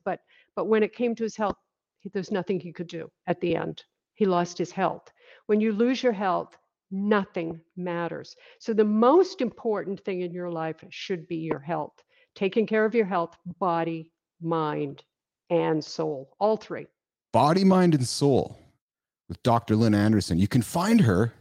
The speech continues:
Speaker 2: doctor lynn dot com, D O C T O R lynn dot com. You can connect her through my LinkedIn, find her on LinkedIn as well. But if you're interested in any of the things she talked about, I really encourage you to reach out.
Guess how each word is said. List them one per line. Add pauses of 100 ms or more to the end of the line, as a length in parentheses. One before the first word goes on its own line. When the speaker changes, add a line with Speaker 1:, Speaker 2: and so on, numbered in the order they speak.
(120)
Speaker 2:
doctor
lynn
dot
com,
D
O
C
T
O
R (380)
lynn
dot
com.
You
can
connect
her
through
my
LinkedIn,
find
her
on
LinkedIn
as
well.
But (400)
if
you're
interested
in
any
of
the
things
she
talked
about,
I
really
encourage
you
to
reach
out.